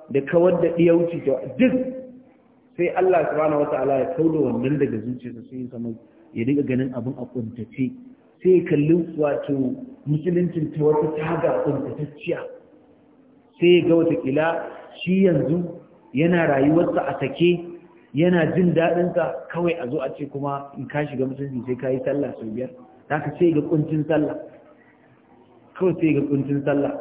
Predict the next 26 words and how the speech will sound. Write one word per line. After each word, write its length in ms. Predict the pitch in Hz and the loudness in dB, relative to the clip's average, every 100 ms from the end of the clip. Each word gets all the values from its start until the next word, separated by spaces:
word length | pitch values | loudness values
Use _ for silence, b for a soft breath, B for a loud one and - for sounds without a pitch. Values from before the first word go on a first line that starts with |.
| - - - | -12 -18 -2
Ko 140 | 156 | 2
kuma 540 | 160 165 165 160 160 - - - 123 | 2 2 2 0 -2 -8 -12 -8 0
bai 120 | 147 151 | 0 2
kalli 240 | 143 151 165 | 0 0 2
sallah 220 | 180 175 | 2 2
bai 180 | 165 160 | 2 2
ga 100 | 147 156 | 0 0
to, 140 | 147 | 0
eh, 220 | 156 156 | 2 4
zai 180 | 165 160 165 | 4 4 2
iya 100 | 139 | -2
to, 140 | - | -4
amma 200 | 117 131 147 | -6 -4 -4
yanzu 140 | 143 | -4
a 120 | 117 - | -8 -10
ce 100 | 131 | -10
kuma 180 | 131 | -10
in 100 | 127 | -8
gama 200 | 120 143 | -6 -6
shan 220 | - 151 139 | -6 -8 -10
wahala, 300 | - 139 131 - - _ - | -12 -12 -14 -16 -20 _ -14
in 80 | - | -6
tara 260 | 151 160 | -2 -2
dukiya 380 | 127 143 - 135 | -2 -4 -2 -2
ta 80 | 143 | -2
kuma 200 | 139 | -2